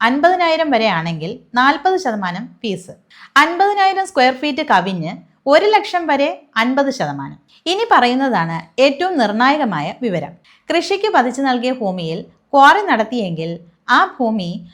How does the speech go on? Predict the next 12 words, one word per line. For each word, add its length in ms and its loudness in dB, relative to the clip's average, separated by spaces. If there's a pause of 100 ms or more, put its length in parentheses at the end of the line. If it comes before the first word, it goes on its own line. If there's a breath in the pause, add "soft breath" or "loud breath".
(220 loud breath)
അൻപത് 400 2
ശതമാനം 500 -2
ഫെയർ 300 2
വാല്യൂ 340 4
അടച്ച് 320 -6 (360 soft breath)
ക്രമവത്കരിക്കേണ്ടതാണ്. 1080 0 (360)
ഫെയർ 300 4
വാല്യൂ 320 2
എങ്ങനെയാണ് 380 0 (100)
കണക്കാക്കുന്നതെന്ന് 800 -2 (240)
ഈ 60 0 (100)
വീഡിയോയിൽ 380 -4